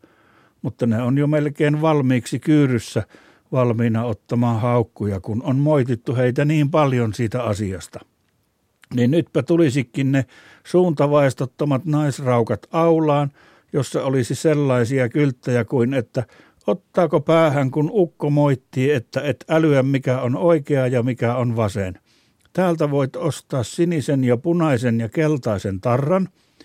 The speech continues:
ja liimata autossasi punaisen tarran kuskin puolelle ja sinisen tarran liimata matkustajan puolelle kojelauta ja lopuksi liimata keltaisen tarran kojelaudan keskelle.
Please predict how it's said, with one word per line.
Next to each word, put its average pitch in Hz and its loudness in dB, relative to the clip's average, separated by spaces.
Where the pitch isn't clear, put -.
ja 131 0
liimata 175 0
autossasi 156 0
punaisen 143 0
tarran 117 0
kuskin 151 -4
puolelle 147 0
ja 113 -4
sinisen 147 2
tarran 135 0
liimata 120 0
matkustajan 147 -2
puolelle 139 -2
kojelauta 127 0
ja 139 2
lopuksi 143 0
liimata 131 2
keltaisen 123 2
tarran 113 0
kojelaudan 113 0
keskelle. 123 -2